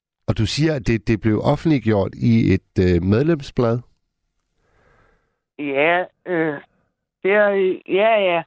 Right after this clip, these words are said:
Speaker 2: Jeg har haft det offentliggjort en gang, øh, d-, øh, i nitten syvogfirs i medlemsblad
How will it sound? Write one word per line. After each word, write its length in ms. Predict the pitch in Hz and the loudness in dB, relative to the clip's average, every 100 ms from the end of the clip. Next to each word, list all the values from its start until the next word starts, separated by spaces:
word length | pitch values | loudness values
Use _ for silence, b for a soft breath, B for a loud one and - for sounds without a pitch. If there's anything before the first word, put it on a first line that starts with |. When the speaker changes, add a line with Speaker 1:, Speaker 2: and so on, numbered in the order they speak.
| _ _ _ _ | _ _ _ _
Speaker 2:
Jeg 180 | 180 160 | -4 -2
har 200 | 170 185 | 0 0
haft 180 | 175 185 | -2 -2
det 80 | 190 | -2
offentliggjort 560 | 180 202 208 - 185 175 | -2 -2 -6 -4 -4 -4
en 260 | 151 220 208 | -6 -6 -4
gang, 280 | 156 156 - _ b b _ _ | -2 -2 -6 _ b b _ _
øh, 520 | 185 180 170 165 160 156 | 0 2 2 2 0 -2
d-, 200 | - - | -8 0
øh, 260 | 175 170 165 | 2 4 2
i 140 | - 180 | 2 2
nitten 360 | 170 165 185 | 2 0 -2
syvogfirs 640 | 180 185 170 165 170 160 160 | -4 -2 0 0 -2 -2 -2
i 100 | 175 | -2
medlemsblad 680 | 156 147 160 170 - 151 | 0 0 -2 -4 -2 -2